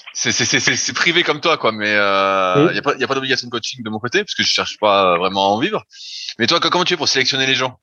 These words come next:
Speaker 2: Alors, moi, je sélectionne les gens avec la niaque. À la base, si les personnes veulent venir, déjà d'une, c'est, c'est un coût, alors qui est, qui est moindre, hein, quand on connaît le métier, mais ça reste un coût.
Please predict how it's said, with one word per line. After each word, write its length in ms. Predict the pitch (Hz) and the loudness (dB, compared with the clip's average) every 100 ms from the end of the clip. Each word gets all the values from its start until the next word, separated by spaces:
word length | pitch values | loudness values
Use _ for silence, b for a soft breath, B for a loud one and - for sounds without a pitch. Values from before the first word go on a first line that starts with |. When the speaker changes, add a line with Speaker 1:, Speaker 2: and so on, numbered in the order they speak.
| _ _ _ _ _ _ _ _ - - | _ _ _ _ _ _ _ _ -20 0
Speaker 2:
Alors, 220 | 135 117 | 4 4
moi, 180 | 131 160 | 6 4
je 140 | 139 143 | 4 4
sélectionne 400 | 143 139 147 139 | 2 4 4 6
les 120 | 127 | 6
gens 160 | 156 | 6
avec 220 | 156 127 120 | 6 4 4
la 100 | 127 | 4
niaque. 300 | 117 110 - _ _ - - _ _ B B - | 2 0 -18 _ _ -20 -20 _ _ B B -6
À 120 | 127 120 | 0 4
la 120 | 123 | 6
base, 240 | 139 156 160 | 6 4 4
si 100 | 151 | 2
les 100 | 131 | 4
personnes 380 | 135 135 151 139 | 2 2 2 4
veulent 240 | 127 127 | 4 4
venir, 520 | 120 131 135 190 - - | 4 4 4 2 0 -4
déjà 300 | 120 113 120 | 2 4 4
d'une, 260 | 113 131 120 - | 4 4 2 2
c'est, 340 | 107 101 113 - | 0 2 -2 -4
c'est 80 | 110 | -4
un 100 | 107 | 2
coût, 200 | 180 220 - _ b b b b - | 2 2 -8 _ b b b b -2
alors 280 | 104 95 | 0 0
qui 100 | - | 0
est, 100 | 104 | -2
qui 140 | 98 113 | 2 2
est 40 | |
moindre, 400 | 120 147 175 139 | 6 6 6 4
hein, 100 | 120 | 2
quand 180 | 110 107 | 2 0
on 80 | 104 | 2
connaît 280 | 113 110 107 | 2 2 2
le 60 | |
métier, 440 | 104 113 165 208 196 B B B | 2 0 0 -2 -6 B B B
mais 100 | 107 - | -4 2
ça 80 | 110 | 2
reste 220 | 107 - | 2 2
un 120 | 107 | -2
coût. 280 | 104 214 | 2 0